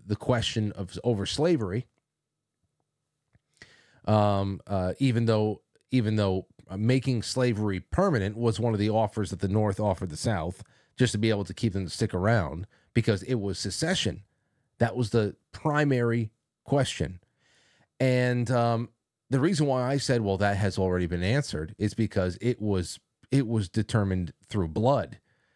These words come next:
And now it has become one of those things where whether you're a Republican or a Democrat, you sit around and you throw Civil War,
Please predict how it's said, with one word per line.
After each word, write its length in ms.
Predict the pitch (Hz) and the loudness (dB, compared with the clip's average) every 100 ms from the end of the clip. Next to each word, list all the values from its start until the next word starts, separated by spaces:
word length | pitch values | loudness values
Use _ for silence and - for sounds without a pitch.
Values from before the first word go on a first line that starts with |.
| _ _ _ _ - | _ _ _ _ 0
And 220 | 123 107 | 2 4
now 560 | 113 156 107 87 110 - | 2 2 0 -2 -4 -2
it 120 | 120 | 0
has 100 | 117 | 0
become 320 | 95 117 123 | 0 0 0
one 160 | 117 117 | 2 2
of 80 | 117 | 2
those 220 | 107 95 | 0 -2
things 400 | - 127 117 95 | 0 0 0 0
where 120 | 98 | 0
whether 220 | 95 98 | 2 2
you're 180 | 101 92 | 0 0
a 60 | 92 | 0
Republican 800 | 98 95 120 147 147 170 202 185 - _ _ | 0 0 -2 0 0 0 -2 -4 -10 _ _
or 300 | 101 95 92 | 0 2 2
a 40 | |
Democrat, 760 | 90 80 120 110 - 90 76 - _ _ _ | 0 0 0 0 -4 -4 -4 -6 _ _ _
you 240 | 101 143 170 | 0 0 0
sit 260 | - 156 | 0 0
around 380 | 135 131 131 131 | 2 2 2 2
and 100 | 123 | 2
you 100 | 131 | 0
throw 360 | - - 123 107 | 0 0 0 0
Civil 340 | - 131 113 | 0 2 2
War, 500 | 110 113 117 113 101 | 0 2 2 0 -2